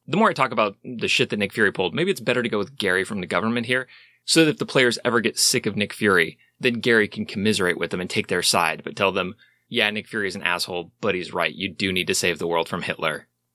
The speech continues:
Much as I hate to say it, much as I would love to spite Nick Fury, it is narrowly not worth the cost of Hitler taking over the world. So, sorry guys, but you better get out there and save the world.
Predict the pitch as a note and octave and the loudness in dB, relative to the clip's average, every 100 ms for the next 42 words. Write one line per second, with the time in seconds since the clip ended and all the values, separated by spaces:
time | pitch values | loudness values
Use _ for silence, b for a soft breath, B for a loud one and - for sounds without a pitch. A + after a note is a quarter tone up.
0 | - A2+ C#3 C3+ C3+ A#2+ A#2 A2 A2+ - | -8 -2 0 0 0 2 2 0 -2 0
1 | G2+ E2 C#3+ D3+ D#3+ C3+ A#2 A#2 G#2+ G2+ | 0 0 -2 -2 0 0 0 -2 -2 -2
2 | - B2+ A#2 G#2 G2+ - G#2 F2 E2+ b | -2 -2 -2 -4 -4 4 6 6 2 b
3 | b - C#3+ A#2 B2+ C3+ C#3+ C3+ B2 A2+ | b -4 -2 0 -2 0 2 2 0 0
4 | G#2+ G#2 G#2+ G#2+ - A2 - F2+ F2 - | 0 0 0 -4 -4 -4 0 0 0 -4
5 | F2+ D#2+ - _ - D3+ A2 G#2+ A2 G#2 | -6 -8 -20 _ -4 -4 -2 -4 -4 -4
6 | F2+ E2+ E2+ E2 D#2+ - - F2+ E2 - | -6 -6 -4 -4 -6 -14 -8 -4 -4 -6
7 | _ - D3+ G#2+ G2 G2+ G2 F#2 - B2+ | _ 2 2 4 0 0 -6 -6 -12 -2
8 | D3 D#3 A#2+ A#2 G#2+ G2 G2 E2+ F2+ - | 2 2 2 0 -2 -2 -2 -2 -6 -8